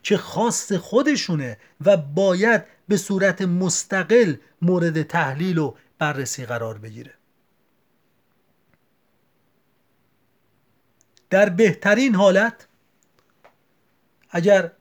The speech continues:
فردی که در رازگاهان خودش، در مطالعه کتاب مقدس خودش، در دعا و پرستش خودش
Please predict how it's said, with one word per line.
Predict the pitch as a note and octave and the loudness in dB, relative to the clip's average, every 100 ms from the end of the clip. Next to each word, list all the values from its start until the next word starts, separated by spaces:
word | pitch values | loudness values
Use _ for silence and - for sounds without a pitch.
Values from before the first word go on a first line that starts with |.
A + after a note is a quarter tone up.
| _ _ _ _ _ _ | _ _ _ _ _ _
فردی | G3 G3+ G3 | 2 2 2
که | F#3 G3+ | -2 2
در | G3 | 2
رازگاهان | F3+ F3+ D#3 E3+ E3 G3+ G#3 | 4 2 0 0 0 0 -2
خودش، | G3 F3+ D#3+ | -4 -4 -6
در | - F3 | -4 -4
مطالعه | E3 E3 E3 E3 F#3+ | -2 -2 -2 -2 -4
کتاب | F#3 E3 E3+ D#3 | -6 -6 -6 -4
مقدس | E3 D#3+ D3 F#3+ F3 | -4 -4 -4 -8 -8
خودش، | F#3 F3 D#3+ D#3 | -8 -6 -6 -6
در | D#3+ D#3 | -8 -8
دعا | D3 D3 | -6 -6
و | F3+ | -6
پرستش | F3+ D#3+ D3 - F#3 F3+ | -6 -8 -8 -10 -12 -10
خودش | F3 E3 D#3+ | -8 -8 -8